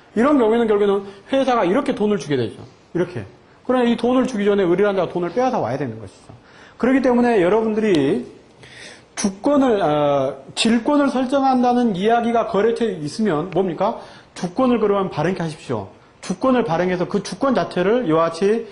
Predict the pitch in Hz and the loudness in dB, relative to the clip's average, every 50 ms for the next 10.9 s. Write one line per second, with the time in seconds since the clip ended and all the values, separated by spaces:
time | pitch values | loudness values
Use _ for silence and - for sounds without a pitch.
0 | - - - - - 180 175 202 220 208 202 196 208 208 - 208 196 175 156 151 | -20 -20 -14 -4 -4 -2 0 2 0 0 0 -2 -4 -4 -2 -2 -2 -2 -4 -4
1 | - 151 147 190 214 208 - 147 147 151 131 104 90 87 - - - _ _ _ | -4 -2 -2 -2 -2 -2 -4 -2 -2 -2 -2 -4 -8 -10 -16 -20 -20 _ _ _
2 | _ _ - _ _ _ _ _ _ _ _ _ _ - - _ _ _ - - | _ _ -20 _ _ _ _ _ _ _ _ _ _ -20 -20 _ _ _ -20 -18
3 | 120 107 104 98 98 107 - - - - - - - _ _ _ - - _ - | -14 -14 -14 -14 -16 -18 -20 -20 -20 -20 -20 -20 -20 _ _ _ -20 -20 _ -12
4 | - - - - - - - - - - - - - _ _ - - - - - | -10 -10 -10 -10 -14 -20 -20 -20 -20 -20 -20 -20 -20 _ _ -20 -20 -20 -20 -20
5 | - - - - - - - - - - - - - - - - - - - - | -20 -20 -20 -20 -20 -20 -20 -20 -20 -20 -20 -20 -20 -20 -20 -20 -20 -20 -20 -20
6 | - - - - - - - - - - - - - - - - - - - - | -20 -20 -20 -20 -20 -20 -20 -20 -20 -20 -20 -20 -20 -20 -20 -20 -20 -20 -20 -20
7 | - - - - - - - - - 196 185 180 180 - - - 180 175 175 - | -20 -20 -20 -20 -20 -20 -20 -6 0 0 2 2 0 -2 -6 -4 -4 -6 -6 -2
8 | - 214 214 214 208 208 202 196 190 190 - 190 170 - - 175 - - 233 233 | 0 0 2 2 2 2 2 2 0 0 0 0 -2 0 -4 -6 -2 0 2 4
9 | 220 214 - - 160 170 196 208 196 165 156 156 165 170 170 160 160 202 185 151 | 4 2 2 0 0 0 0 0 0 -2 -2 -2 -2 -2 -2 -2 -2 -2 -2 -2
10 | 147 170 147 120 127 135 131 131 - 113 110 110 117 139 170 196 208 | -2 -2 -2 -2 -2 -4 -4 -4 -6 -8 -8 -6 -4 -4 -4 -4 -4